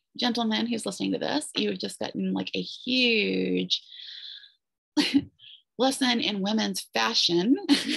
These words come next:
because that's the whole thing about Barbie dolls, is you have them dressing up in all sorts of different outfits.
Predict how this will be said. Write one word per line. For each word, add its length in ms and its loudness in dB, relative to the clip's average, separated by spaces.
because 320 4
that's 300 -2
the 80 2
whole 200 0
thing 180 -8
about 220 -6
Barbie 240 -2
dolls, 400 -2
is 180 -6
you 200 0
have 220 -6
them 120 0
dressing 380 -2
up 180 -2
in 80 -4
all 100 -4
sorts 180 -6
of 80 -8
different 280 -6
outfits. 560 -6